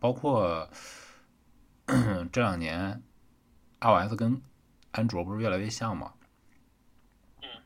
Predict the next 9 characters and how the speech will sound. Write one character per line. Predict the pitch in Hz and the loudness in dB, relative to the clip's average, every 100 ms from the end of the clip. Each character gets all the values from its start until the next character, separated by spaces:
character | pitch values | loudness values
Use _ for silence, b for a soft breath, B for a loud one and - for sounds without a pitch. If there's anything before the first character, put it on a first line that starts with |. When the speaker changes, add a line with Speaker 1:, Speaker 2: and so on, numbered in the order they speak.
| - - _ _ | -20 -20 _ _
Speaker 1:
大 | 113 | 0
家 | 110 117 | 2 0
也 | |
会 | 85 101 | -2 -6
发 | - 113 | -6 -4
现 | 120 107 82 B B B B B - | -2 -2 -4 B B B B B -12
有 | 82 | -8
一 | 82 | -8
个， | 95 107 | -6 -8